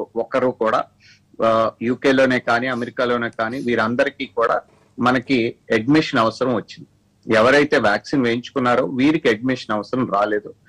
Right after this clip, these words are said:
కొద్దిగా mild symptoms వచ్చి కొంతవరకు, ఆ, తగ్గటం అనేది జరిగింది. So, ముందుగా వ్యాక్సిన్ అనేది చాలా ఇంపార్టెంట్. అడ్మిషన్ తగ్గటానికే కానీ సివియర్ డిసీజ్ తగ్గటానికే కానీ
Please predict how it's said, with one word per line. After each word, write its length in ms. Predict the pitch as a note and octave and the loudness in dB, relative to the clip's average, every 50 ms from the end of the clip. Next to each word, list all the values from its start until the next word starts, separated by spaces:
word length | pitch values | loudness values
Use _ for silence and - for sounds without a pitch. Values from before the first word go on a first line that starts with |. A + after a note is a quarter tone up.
| - - - _ _ | -20 -20 -20 _ _
కొద్దిగా 260 | D3+ D3 C#3+ D#3 D#3 D3 | 0 2 4 4 4 6
mild 440 | B2+ B2 B2 C3 C#3+ D3 C#3+ C#3+ | 6 4 4 4 2 2 0 0
symptoms 500 | - - C3 B2+ A#2+ - B2+ B2 A2+ - | 0 -2 -2 0 0 0 0 0 -2 -2
వచ్చి 440 | A#2 A2 - - E3+ E3+ C#3+ A2+ - - _ - | -4 -4 -4 -2 -2 -2 -2 -2 -4 -8 _ -2
కొంతవరకు, 680 | A#2+ A#2 A2+ - A2+ A2+ A2+ A2+ - C#3+ B2+ A2 - - _ A2 | -2 0 0 2 2 2 2 2 2 0 0 0 -2 -4 _ 0
ఆ, 280 | A2 G#2+ G#2 G2+ G2 G2 - G#2+ | 0 2 0 0 -2 -2 -2 -2
తగ్గటం 340 | G#2 G2+ A#2 A2 - G#2+ | 0 0 0 -2 -2 -4
అనేది 260 | G#2 G2+ G#2+ C3 D3+ C#3 | -6 -6 -6 -8 -4 0
జరిగింది. 320 | B2+ A#2 G#2 F#2+ F#2+ F2+ _ _ - - - - - - _ _ - - | 2 2 2 0 -4 -10 _ _ -20 -20 -20 -20 -20 -20 _ _ 0 2
So, 120 | F3+ F#3 F#3 - - | 4 4 4 2 -2
ముందుగా 680 | C3 A#2 A#2+ B2+ C#3+ D3+ D#3 D#3+ D3 D3+ D3+ D3+ - - _ _ _ - | -4 -2 0 0 2 2 2 2 2 2 2 0 0 -4 _ _ _ -6
వ్యాక్సిన్ 500 | A2+ A#2 - - - - - C#3+ C3 B2+ | -4 -2 -2 -4 -6 -6 -4 -2 -2 -2
అనేది 320 | A#2+ A2+ A#2+ B2 C3+ C#3 - - | -2 -2 -2 -4 -4 -4 -4 -4
చాలా 160 | G#2+ A2+ A#2 | -2 0 0
ఇంపార్టెంట్. 680 | A2+ G#2 G2 - - A2+ A2 - - A2 G#2+ G2+ - F2 | -2 -2 -4 -2 -2 -2 -2 -2 -4 -8 -6 -6 -6 -8
అడ్మిషన్ 760 | - - _ - A2+ G2+ G2+ A#2+ B2+ B2 - - B2+ B2 A2 | -8 -4 _ 0 0 2 2 2 2 2 2 2 0 2 2
తగ్గటానికే 640 | A#2 A#2 A2 A#2+ - - A#2+ A#2+ A#2+ - - A#2+ | 0 0 0 0 0 2 2 0 0 0 -2 0
కానీ 300 | A2 A#2+ A#2+ B2 C#3 D3 - | 0 0 0 0 -2 -6 -10
సివియర్ 520 | - - B2+ A2 A2 B2 C#3 C#3 C3+ - - _ - | -6 -4 -4 -2 2 4 4 4 4 2 0 _ -4
డిసీజ్ 440 | A2+ A2+ A#2 - - B2+ A#2+ A2 - - | -4 -4 -2 0 0 0 0 -2 -2 -2
తగ్గటానికే 580 | A#2 G2+ G2 A2 - A#2+ A#2+ B2 G#2+ - A#2+ G#2+ | -2 -2 -2 -2 0 0 0 0 0 -2 -2 -2
కానీ 320 | - A#2 A2+ B2 C#3+ E3+ | 0 -2 -2 -2 -4 -8